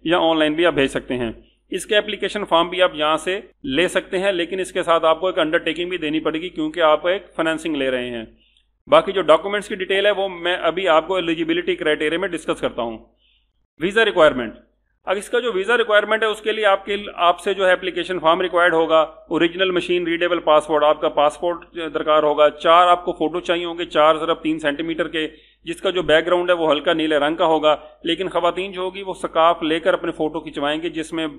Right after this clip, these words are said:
उनके यानी कि कान नज़र ना आए या गु-, जो उन्होंने जो इयररिंग्स वगैरह पहने होते हैं वो भी नज़र ना आए, बाल नज़र ना आए और उनकी नेक जो होती है, जो गर्दन होती है, ये भी नज़र ना आए।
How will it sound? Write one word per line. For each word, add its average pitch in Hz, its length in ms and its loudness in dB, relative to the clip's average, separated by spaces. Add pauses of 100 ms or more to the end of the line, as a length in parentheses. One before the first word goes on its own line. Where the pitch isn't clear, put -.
(180)
उनके 151 440 -4 (540)
यानी 151 160 0
कि 151 140 -2
कान 156 360 0
नज़र 156 200 -2
ना 151 120 0
आए 156 140 -2
या 151 140 -2
गु-, 143 280 -8
जो 143 100 -4
उन्होंने 147 220 -4
जो 143 100 -2
इयररिंग्स 156 340 -2
वगैरह 143 260 4
पहने 143 240 0
होते 143 160 -4
हैं 143 80 -2
वो 143 60 -4
भी 156 120 0
नज़र 151 220 -2
ना 151 100 0
आए, 156 120 0
बाल 143 320 4
नज़र 151 180 0
ना 151 120 0
आए 156 80 2
और 156 140 0
उनकी 147 220 -6
नेक 143 280 2
जो 160 100 -4
होती 151 160 -4
है, 147 60 -6
जो 143 100 -4
गर्दन 147 320 -2
होती 143 180 -4
है, 165 60 -4
ये 160 100 -4
भी 156 100 0
नज़र 139 180 -2
ना 120 120 -2
आए। 110 120 -2